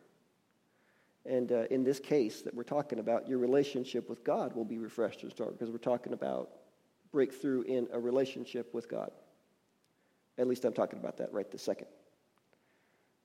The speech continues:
The, uh, the, the, the title of today's message is actually when Jesus said no. And so it may seem like I'm kinda, you know, uh,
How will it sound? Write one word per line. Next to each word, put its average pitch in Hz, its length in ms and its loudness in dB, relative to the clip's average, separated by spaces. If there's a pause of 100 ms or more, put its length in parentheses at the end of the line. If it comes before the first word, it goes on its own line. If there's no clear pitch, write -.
(160)
The, 120 240 2
uh, 98 140 6 (2500)
the, 113 320 -2 (540)
the, 120 160 2 (100)
the 127 80 2
title 165 400 6
of 104 60 2
today's 107 280 4
message 135 340 -2
is 120 80 -2
actually 117 460 0 (720)
when - 140 -8
Jesus 127 320 2
said 110 240 2
no. 120 380 0 (460)
And 123 100 -8
so 123 120 0
it 120 80 -2
may 123 140 0
seem 123 220 -6
like 135 200 -4
I'm - 100 -8
kinda, 113 300 -4 (1700)
you 123 140 -4
know, 113 180 0 (960)
uh, 120 240 -4